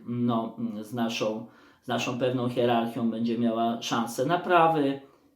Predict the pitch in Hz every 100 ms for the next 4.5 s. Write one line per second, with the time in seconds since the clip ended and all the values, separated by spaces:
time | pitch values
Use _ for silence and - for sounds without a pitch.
0 | _ 180 214 190 160 170 147 147 147 190
1 | 160 165 - 127 - 113 113 113 120 -
2 | 104 104 - 107 107 98 - - 131 120
3 | 120 - - 123 120 120 202 - 139 120
4 | 135 135 131 131 123